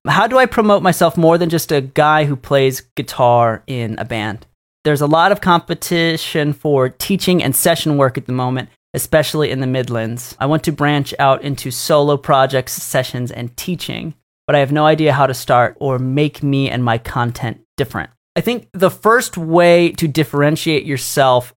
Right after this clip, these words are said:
from the average guitar player who's trying to, you know, doing solo stuff or session work or teaching, the first thing is that you genuinely have to be different, and you genuinely have to be good. Too many people are trying to differentiate themselves when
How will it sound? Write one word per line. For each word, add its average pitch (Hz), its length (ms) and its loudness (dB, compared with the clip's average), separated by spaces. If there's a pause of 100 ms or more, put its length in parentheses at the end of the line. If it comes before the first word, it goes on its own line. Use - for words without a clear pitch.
(140)
from 120 560 0 (320)
the 131 340 -2
average 135 720 -2 (120)
guitar 143 440 2
player 117 600 0 (140)
who's 117 320 -6
trying 123 360 -6
to, - 140 -12
you 123 60 -8
know, 120 80 -6
doing 117 220 -8
solo 120 340 -2
stuff 110 560 0
or 110 220 -8
session 110 480 -10
work 107 280 -8
or - 40 -20
teaching, 120 400 -12 (320)
the 180 80 2
first 294 360 0
thing 196 200 4
is 143 100 2
that 147 120 0
you 156 200 -4 (240)
genuinely 170 480 2
have 147 240 0
to - 80 -10
be 135 80 -8
different, 120 520 -6 (180)
and 135 160 -4
you 131 60 -4
genuinely 147 680 0 (280)
have 160 320 -2
to 147 80 -2
be 127 120 -4
good. 123 380 -4 (280)
Too 247 120 0
many 254 200 2
people 202 320 0
are 151 80 6
trying 170 260 2
to 147 60 4
differentiate 143 760 -2
themselves 120 600 0
when 127 540 -4